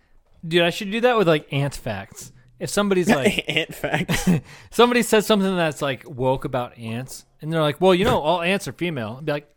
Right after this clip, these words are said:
Speaker 1: "Hey, yeah, hey, you part of the, you part of the church?" They'd be like, "What?" Be like, "Oh, never mind." I walk away.
Speaker 2: <laughs> "Oh, never mind. You don't know."
Speaker 1: Dude, it reminds
Speaker 2: You don't
Speaker 1: me of,
Speaker 2: understand.
Speaker 1: uh, that bit I wanted to tell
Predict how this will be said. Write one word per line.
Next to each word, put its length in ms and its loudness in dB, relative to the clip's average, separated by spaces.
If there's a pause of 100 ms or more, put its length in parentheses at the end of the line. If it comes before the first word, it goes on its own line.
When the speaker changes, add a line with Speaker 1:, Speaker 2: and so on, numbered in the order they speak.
Speaker 1:
"Hey, 920 6
yeah, 260 0
hey, 160 -2
you 160 -8
part 240 -2
of 60 -6
the, 240 -6
you 100 -20
part 140 -8
of 40 -10
the 60 -16
church?" 380 -12 (360)
They'd 60 -16
be 80 -2
like, 220 -4
"What?" 420 -12 (200)
Be 80 -12
like, 100 -14
"Oh, 40 -14
never 180 -14
mind." 200 -16 (400)
I 160 -8
walk 260 -6
away. 180 -2
Speaker 2:
<laughs> 60 -4
"Oh, 60 0
never 320 -2
mind. 140 -6 (680)
You 120 0
don't 100 -2
know." 60 -14 (1300)
Speaker 1:
Dude, 100 -4
it 40 2
reminds 340 2
Speaker 2:
You 120 -2
don't 0 -
Speaker 1:
me 60 -2 (100)
of, 80 -10
Speaker 2:
understand. 380 -10
Speaker 1:
uh, 100 -20
that 240 -6
bit 160 -2
I 60 0
wanted 200 -2
to 80 -8
tell 480 -8